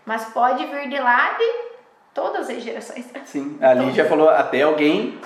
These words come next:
Speaker 2: ressignificar, até alguém mudar a informação. Existe um estudo dentro da psicologia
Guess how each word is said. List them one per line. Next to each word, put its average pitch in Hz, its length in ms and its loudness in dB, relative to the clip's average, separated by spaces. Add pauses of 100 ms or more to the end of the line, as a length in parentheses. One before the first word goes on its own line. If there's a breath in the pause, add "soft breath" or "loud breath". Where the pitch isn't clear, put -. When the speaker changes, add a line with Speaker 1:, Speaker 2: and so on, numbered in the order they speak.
(140)
Speaker 2:
ressignificar, 180 960 -4
até 127 180 -2
alguém 147 240 0
mudar 185 480 2
a 160 60 4
informação. 110 600 -6
Existe 135 360 -8
um 220 100 0
estudo 190 540 -2
dentro 131 260 0
da 127 160 6
psicologia 127 880 -2